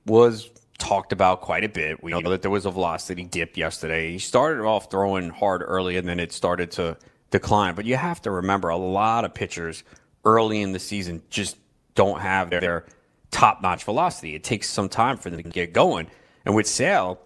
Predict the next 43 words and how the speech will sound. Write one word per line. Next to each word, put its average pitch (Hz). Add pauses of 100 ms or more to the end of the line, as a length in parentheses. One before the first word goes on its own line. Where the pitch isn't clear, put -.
(200)
I -
think 233
he 277
only 226
threw 113
nine 98
innings 110
in 87
the 80
spring. 80
He 139
barely 180
threw. 156
So -
this 170
is 175
still 160
essentially 127
spring 110
training 101
for 156
him. 185 (460)
So 135
I 139
think 208
you 185
do 127
have 135
to 107
take 110
that 98
into 90
account. 110
Now, 156 (180)
I'm 156
not 147
someone 156
who 110
drafted 113
Chris 208
Sale 202
this 196
year. 220